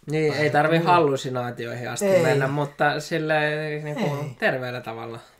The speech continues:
Speaker 2: Kyllä, ja mulla ainakin tuli niinku, siitä on mun mielestä hyvä kirjamerkki myös, että mä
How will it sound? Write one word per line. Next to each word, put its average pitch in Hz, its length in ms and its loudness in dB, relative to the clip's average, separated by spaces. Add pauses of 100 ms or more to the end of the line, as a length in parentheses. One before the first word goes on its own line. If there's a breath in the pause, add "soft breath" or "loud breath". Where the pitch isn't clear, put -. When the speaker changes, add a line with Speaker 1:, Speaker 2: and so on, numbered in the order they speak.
Speaker 2:
Kyllä, 143 400 -2
ja 151 140 0
mulla 170 260 -2
ainakin 143 300 -4
tuli 143 220 -4
niinku, 139 500 -6 (400 loud breath)
siitä 147 320 -4
on 139 80 -6
mun 123 160 -10
mielestä 117 260 -12
hyvä 117 140 -14
kirjamerkki 139 640 -8
myös, 127 280 -12
että 135 200 -12
mä 143 100 -8